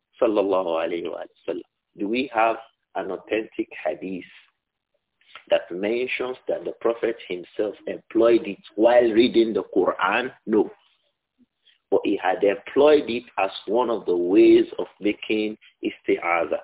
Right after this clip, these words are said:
That occurs in the hadith in Al-Adab al-Mufrad, when he was telling someone who was angry in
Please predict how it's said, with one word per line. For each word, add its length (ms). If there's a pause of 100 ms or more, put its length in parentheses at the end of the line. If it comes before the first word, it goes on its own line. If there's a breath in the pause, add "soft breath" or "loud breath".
(120)
That 220
occurs 340
in 80
the 60
hadith 460
in 240
Al-Adab 420
al-Mufrad, 580 (400 soft breath)
when 240
he 180
was 200 (140)
telling 260 (100)
someone 460
who 160
was 140 (160)
angry 520
in 140